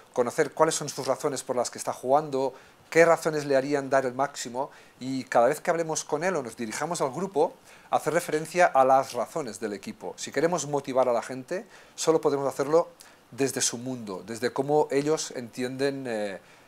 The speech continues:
el rendimiento, el máximo rendimiento, la estructura de la competición, y siempre hacer, eh, incidencia en qué motivos le llevan a él a actuar, porque esos son los que le van a motivar,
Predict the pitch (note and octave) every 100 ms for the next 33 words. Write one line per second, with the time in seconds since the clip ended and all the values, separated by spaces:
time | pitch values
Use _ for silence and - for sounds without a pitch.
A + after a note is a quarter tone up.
0 | _ A#2 A#2+ B2+ B2 A2 B2+ D#3+ D3 D3+
1 | D3 C3 B2+ C#3+ - C3+ B2+ A#2+ B2+ D3
2 | C#3 D3+ C#3+ C3+ B2 - A2+ - C3 B2+
3 | B2 A#2+ A2 A2+ - C#3+ D3+ D#3+ - -
4 | _ _ A#2+ A#2 A2+ - D3 D3 D3+ D3+
5 | C3+ B2 G#2 C3 - B2+ C#3 - D3 D3
6 | D#3+ - _ _ _ - E3+ F3 E3+ D3+
7 | D3 C#3 C#3 C3 B2+ A#2+ A#2 A2+ - A#2+
8 | A#2+ D#3 - _ _ - A2+ B2 E3 -
9 | D#3+ D3 C3 - B2 A2+ A2+ G#2+ A2 G#2+
10 | G2+